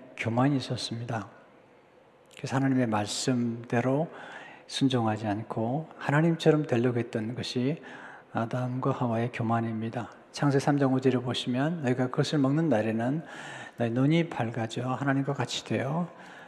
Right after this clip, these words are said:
선악을 알 줄 하나님이 아심이니라." 네, 하나님같이 되고 싶었어요. 그래서 자기 자신이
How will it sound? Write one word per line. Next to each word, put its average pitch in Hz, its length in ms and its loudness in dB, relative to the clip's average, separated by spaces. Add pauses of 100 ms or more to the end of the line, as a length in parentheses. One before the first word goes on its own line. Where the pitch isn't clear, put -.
(180)
선악을 139 540 2
알 104 180 -2
줄 139 440 0
하나님이 123 540 -2 (400)
아심이니라." 110 880 -6 (1300)
네, 107 100 -6
하나님같이 165 640 2
되고 131 200 0
싶었어요. 147 840 -4 (1400)
그래서 113 460 -4
자기 123 260 2
자신이 135 580 4